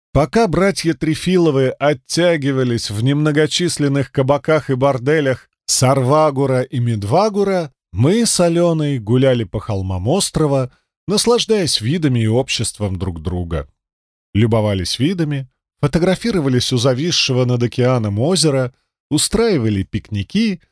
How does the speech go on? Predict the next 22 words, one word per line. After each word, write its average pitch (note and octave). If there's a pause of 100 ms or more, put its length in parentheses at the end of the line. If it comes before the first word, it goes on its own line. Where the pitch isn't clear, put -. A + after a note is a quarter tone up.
(440)
и C4+
так F#3+
продолжалось C#3
до C3+
приезда B2
Алистера, F#2+ (200)
ради A2
встречи B2
с -
которым F3 (220)
мы, F3
собственно, E3
и -
задержались C3
на C3+
Фарерах, G#2 (240)
прежде A#2
чем A2
набить B2
пустые A#2
контейнеры G#2+
металлоломом B2+